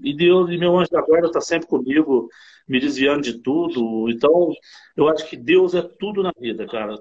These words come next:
tudo no tempo dele. Mas você consegue tudo que você quiser. Então, eu, eu agradeço a cada minuto da minha vida, sabe?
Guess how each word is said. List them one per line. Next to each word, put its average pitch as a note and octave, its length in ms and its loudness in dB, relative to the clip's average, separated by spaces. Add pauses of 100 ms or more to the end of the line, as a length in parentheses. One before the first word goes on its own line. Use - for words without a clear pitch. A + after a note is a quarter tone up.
tudo F#3 180 -2
no F3 180 -4
tempo F3+ 260 0
dele. A#2+ 400 0 (480)
Mas C#3 420 2 (300)
você D3+ 220 0
consegue G3 420 -2
tudo A#3 140 -4
que - 60 -10
você G#3+ 260 -2
quiser. B2+ 400 -2 (520)
Então, D#3 380 2
eu, F3 220 6
eu E3 120 6
agradeço F3+ 520 2
a - 80 -6
cada F#3+ 260 -2
minuto F#3 640 -2
da C3 100 2
minha C3 220 -2
vida, A#2+ 360 -12
sabe? C#3+ 400 -2